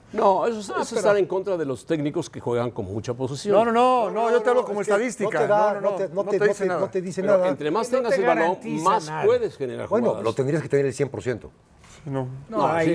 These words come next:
Speaker 1: imposible,
Speaker 4: Bueno,
Speaker 1: imposible.
Speaker 4: lo tendrías que tener el cien por ciento.
Speaker 2: No, no perderías el partido.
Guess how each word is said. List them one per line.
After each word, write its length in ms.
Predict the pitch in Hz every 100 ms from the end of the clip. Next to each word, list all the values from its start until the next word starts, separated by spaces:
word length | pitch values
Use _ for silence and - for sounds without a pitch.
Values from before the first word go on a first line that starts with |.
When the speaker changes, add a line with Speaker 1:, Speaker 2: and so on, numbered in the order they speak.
| 156
Speaker 1:
imposible, 80 | 151
Speaker 4:
Bueno, 260 | 147 233 160 -
Speaker 1:
imposible. 160 | 104
Speaker 4:
lo 100 | 107
tendrías 340 | 107 113 113 120
que 60 | 151
tener 220 | 139 139
el 80 | 117
cien 140 | 120
por 160 | 262 247
ciento. 200 | 214 214
Speaker 2:
No, 40 | 240
no 60 | 233
perderías 540 | 226 214 226 226 214
el 100 | 208
partido. 400 | 165 180 196 202